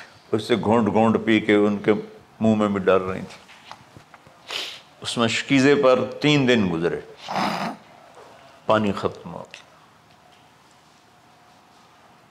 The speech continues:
ओहो, हम नाइंटी टू के हज में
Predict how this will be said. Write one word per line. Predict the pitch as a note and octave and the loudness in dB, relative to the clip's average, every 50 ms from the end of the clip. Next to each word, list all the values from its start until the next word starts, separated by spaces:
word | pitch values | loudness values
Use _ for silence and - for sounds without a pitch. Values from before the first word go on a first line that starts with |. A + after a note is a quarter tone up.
| _ _ - - | _ _ -10 -8
ओहो, | - - G#2+ A2 - - - - - - - - - - - - - - - - | -8 -8 -8 -10 -16 -18 -18 -14 -12 -10 -10 -10 -12 -12 -14 -18 -18 -20 -20 -14
हम | - F#2 - G2+ G2 G2 - - - _ _ _ _ _ _ _ _ - - - - - - _ _ _ _ _ _ _ _ _ _ _ _ _ _ _ _ _ _ _ _ _ - - | -8 -6 -6 -6 -6 -8 -14 -20 -20 _ _ _ _ _ _ _ _ -20 -20 -20 -20 -20 -20 _ _ _ _ _ _ _ _ _ _ _ _ _ _ _ _ _ _ _ _ _ -14 -8
नाइंटी | G2 G2 G2 G2 G2+ G#2 A2 G#2+ G2+ G#2+ | -6 -4 -2 0 0 0 0 0 -2 -4
टू | G2+ - - A2+ G#2+ | -6 -2 0 0 0
के | G#2 - G#2+ | 2 2 0
हज | G2 G2 G2+ G#2+ G2+ G2+ | 2 2 2 0 0 0
में | G#2 G2+ G2 G2 F#2+ F#2+ | 0 0 0 0 -2 -4